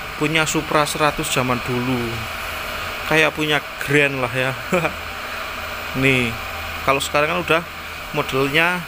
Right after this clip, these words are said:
yang bermagnet, atau kalau bahasa di Hondanya itu apa ya namanya, secure key shutter atau apa ya.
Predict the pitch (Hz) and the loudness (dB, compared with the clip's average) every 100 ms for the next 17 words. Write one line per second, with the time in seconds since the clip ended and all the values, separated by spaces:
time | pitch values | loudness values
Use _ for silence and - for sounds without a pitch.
0 | - 151 165 170 - 123 123 123 147 127 | -2 2 2 0 -2 0 2 4 2 2
1 | 131 127 135 113 127 117 123 - 120 120 | 0 2 2 2 2 2 2 2 0 0
2 | 117 117 117 120 120 170 170 165 - - | 0 2 2 2 2 4 2 0 -6 -8
3 | - - 156 - 160 120 113 113 113 113 | -8 -2 0 4 4 4 2 -2 -2 -2
4 | 120 139 - 151 - 143 - 147 131 - | 0 0 4 4 4 2 4 2 2 0
5 | 170 160 170 165 165 120 | 2 4 4 4 4 4